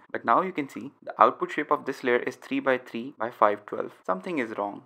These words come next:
right? Something is not quite adding up. The reason for that is, as I've told earlier, whenever we try to fine-tune a model, we only take the convolution part. We don't care about the densely connected layers. Now what should we do?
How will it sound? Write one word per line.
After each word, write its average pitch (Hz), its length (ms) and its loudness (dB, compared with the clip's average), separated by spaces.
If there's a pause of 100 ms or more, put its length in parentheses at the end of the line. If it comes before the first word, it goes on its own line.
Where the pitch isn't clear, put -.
right? 123 260 -4
Something 143 300 -2
is 117 120 -8
not 110 320 0
quite 104 280 0
adding 95 260 -10
up. - 140 -16 (180)
The 110 140 -8
reason 117 260 -8
for 151 100 -4
that 127 340 4
is, 151 280 -2
as 117 160 -2
I've 113 260 -2
told 120 260 2
earlier, 131 520 -2
whenever 117 380 -4
we 123 160 -8
try 117 240 -2
to 117 140 -12
fine-tune 165 520 0
a 147 60 0
model, 110 360 -2
we - 140 -14
only 147 320 -4
take 135 300 -4
the 131 60 0
convolution 113 580 -4
part. 101 280 -6 (120)
We 120 260 -10 (100)
don't 123 240 0
care 123 160 4
about 113 380 4
the 110 80 2
densely 110 540 -6
connected 104 480 -8
layers. 101 400 -10 (220)
Now 123 180 4
what 127 220 2
should 113 120 -6
we 110 80 -6
do? 104 220 -8